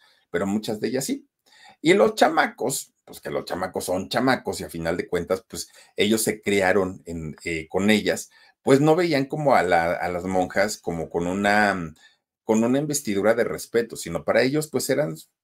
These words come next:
las personas que siempre los habían cuidado desde chiquitos. Y siendo niños,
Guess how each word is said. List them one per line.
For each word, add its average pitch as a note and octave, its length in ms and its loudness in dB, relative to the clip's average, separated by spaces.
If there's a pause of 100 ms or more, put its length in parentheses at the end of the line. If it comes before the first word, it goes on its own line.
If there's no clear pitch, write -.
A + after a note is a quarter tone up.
(100)
las G2 180 -6
personas A#2+ 400 -4
que A#2 80 -10
siempre A#2+ 280 -4
los A2 160 -4
habían A2 240 -2
cuidado D#3 380 0
desde C3+ 200 -4
chiquitos. - 500 -12 (420)
Y A#2+ 80 -4
siendo A3+ 300 4
niños, A3 400 0